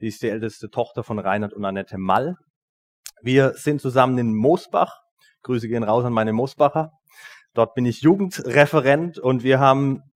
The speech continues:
drei Jungs, drei lebhafte Jungs und wenn Gott will, dann bald noch einen vierten dazu. Ich bin tatsächlich ein Perdu-Baby. Damals hieß der ganze Laden hier noch Morgenfeier. Richtig schön, äh, nach Sekte klingt es, ne?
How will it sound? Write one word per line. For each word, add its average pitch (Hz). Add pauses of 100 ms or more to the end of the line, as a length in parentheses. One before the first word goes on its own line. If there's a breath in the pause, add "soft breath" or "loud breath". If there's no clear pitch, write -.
(360)
drei 127
Jungs, 208
drei 117
lebhafte 139
Jungs 143
und 117
wenn 117
Gott 110
will, 113
dann 110
bald 104
noch 104
einen 98
vierten 107
dazu. 98 (1300 loud breath)
Ich -
bin 180
tatsächlich 170
ein 160
Perdu-Baby. 170
Damals 147
hieß 156
der 143
ganze 135
Laden 120
hier 123
noch 120 (160)
Morgenfeier. 151 (300 soft breath)
Richtig 143
schön, 139 (240 loud breath)
äh, 120
nach 113
Sekte 147
klingt 151
es, 160
ne? 147